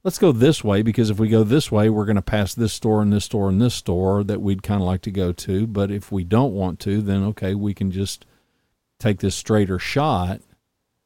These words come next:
So those three things are really important. Where are we right now? Where are we starting from? Where do we wanna go? And how do we wanna get there? And I guess part and parcel of that third one of how do we wanna go, what route do we wanna take,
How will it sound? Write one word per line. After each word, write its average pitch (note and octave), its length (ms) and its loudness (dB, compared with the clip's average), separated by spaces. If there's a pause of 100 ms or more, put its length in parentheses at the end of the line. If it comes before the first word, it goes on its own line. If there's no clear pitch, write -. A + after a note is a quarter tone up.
(500)
So C#3 240 4
those G#3 340 4
three F3 240 4
things D3 320 2
are B2+ 80 6
really G#2+ 260 6
important. A2 580 2 (1200)
Where C#3 400 6
are C#3+ 160 6
we C3 160 6
right A#2+ 300 4
now? G2 400 0
Where B2 140 4
are A#2 40 4
we A#2 100 4
starting A2+ 520 4
from? F#2+ 500 -2
Where B2 140 4
do B2 80 4
we A#2+ 120 4
wanna A2 280 4
go? G2+ 640 2 (580)
And G#2+ 140 2
how A#2 140 4
do A2+ 60 4
we A2 140 4
wanna G#2+ 240 2
get G#2 240 0
there? D#2+ 260 -8 (1200)
And A#2+ 100 4
I C3 60 4
guess D#3+ 200 2
part B2 240 2
and G2 100 0
parcel A#2 420 2
of F#2 100 -2
that F#2 180 -2
third B2+ 300 2
one F#2+ 200 2
of F#2+ 240 -2
how - 340 0
do A#2 60 4
we G#2+ 140 4
wanna G2 280 2
go, F#2 500 2
what A#2 200 2
route A2+ 320 2
do G#2 100 0
we F#2+ 100 0
wanna F2+ 280 0
take, F#2+ 440 -2